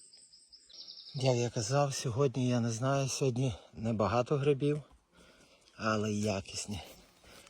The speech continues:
Ви подивіться на тих во двох красунчиків.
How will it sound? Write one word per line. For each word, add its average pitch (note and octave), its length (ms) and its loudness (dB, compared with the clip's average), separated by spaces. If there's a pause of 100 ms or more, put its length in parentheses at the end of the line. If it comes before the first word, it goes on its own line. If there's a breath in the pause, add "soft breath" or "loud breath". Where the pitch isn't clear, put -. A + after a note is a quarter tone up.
(120)
Ви B2 160 -2
подивіться B2 500 -4
на A#2+ 160 -4
тих C3 160 -6
во B2+ 240 -2 (1160 loud breath)
двох A#2 440 0
красунчиків. A#2+ 880 -2